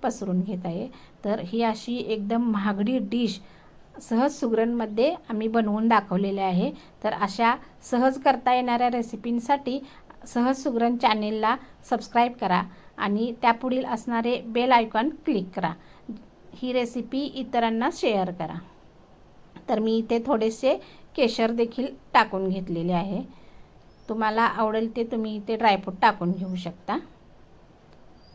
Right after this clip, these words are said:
वरती आता आपण ड्रायफ्रूट टाकलेले आहे, ते थोडेसे असे प्रेस करून बसवायचे चमच्याने.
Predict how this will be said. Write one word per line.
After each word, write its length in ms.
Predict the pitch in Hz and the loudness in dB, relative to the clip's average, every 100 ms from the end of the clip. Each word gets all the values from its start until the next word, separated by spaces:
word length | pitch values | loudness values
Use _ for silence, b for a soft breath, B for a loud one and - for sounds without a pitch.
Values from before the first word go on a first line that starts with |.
| - - | -20 -20
वरती 520 | 254 208 214 190 190 220 | -10 -4 -2 -2 0 2
आता 240 | 220 233 | 2 0
आपण 280 | 220 240 226 | 0 0 0
ड्रायफ्रूट 380 | 226 202 214 214 | 2 0 -4 -2
टाकलेले 440 | 233 214 196 196 220 | 0 0 -2 -2 -2
आहे, 280 | 220 240 247 | -2 -2 -4
ते 420 | - - - 220 214 | -8 -20 -10 -8 0
थोडेसे 460 | 220 214 226 - | 0 0 -6 -6
असे 460 | 254 262 - 262 359 B B B - - - - - - - | -6 -8 -6 -8 -8 B B B -20 -20 -20 -20 -20 -20 -4
प्रेस 300 | 247 226 226 | 2 2 0
करून 340 | - 214 233 | -6 -2 2
बसवायचे 560 | 311 311 175 151 151 170 | 2 2 0 -4 -6 -8
चमच्याने. 760 | - 180 185 - 123 175 - | -4 -4 -2 -6 -8 -10 -14